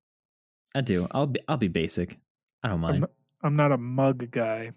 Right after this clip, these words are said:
Speaker 2: but, I mean
Speaker 1: You're more of an A and W guy?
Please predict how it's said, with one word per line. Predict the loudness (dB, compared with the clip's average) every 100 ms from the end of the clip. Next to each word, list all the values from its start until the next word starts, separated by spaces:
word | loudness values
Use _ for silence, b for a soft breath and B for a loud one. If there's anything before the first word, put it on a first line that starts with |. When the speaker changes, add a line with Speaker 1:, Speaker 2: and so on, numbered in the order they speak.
| -8
Speaker 2:
but, | -8 -8 -14 _ _ _ -10
I |
mean | -6 -4 -6 -10 _ _ _ _ _ B B B -20 _ _ -4
Speaker 1:
You're | 0
more | 2 2
of |
an | 2
A | 2
and | 2
W | 0 0 2
guy? | 2 0